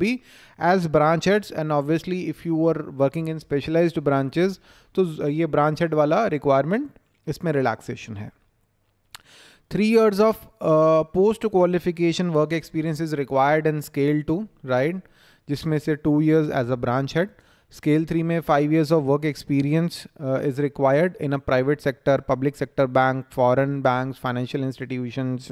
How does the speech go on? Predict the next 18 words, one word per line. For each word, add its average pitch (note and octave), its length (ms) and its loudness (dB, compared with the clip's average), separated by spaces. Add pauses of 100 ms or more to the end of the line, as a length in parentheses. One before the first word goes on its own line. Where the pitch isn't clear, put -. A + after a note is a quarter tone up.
right? C#3 360 -2 (520)
Not F3 540 2 (120)
on F3+ 180 2
contract। D#3+ 640 0 (240)
It D#3+ 200 -8
should F3 260 2
be G3+ 120 0 (100)
confirmed F3 680 0 (420)
in F#3+ 200 -2
processing F#3 540 2
of G3 200 2
M D#3+ 180 4
S F3 140 0
M F3+ 220 2
E, - 40 2
mid D#3+ 260 2
and F3 120 2
large D3+ 480 2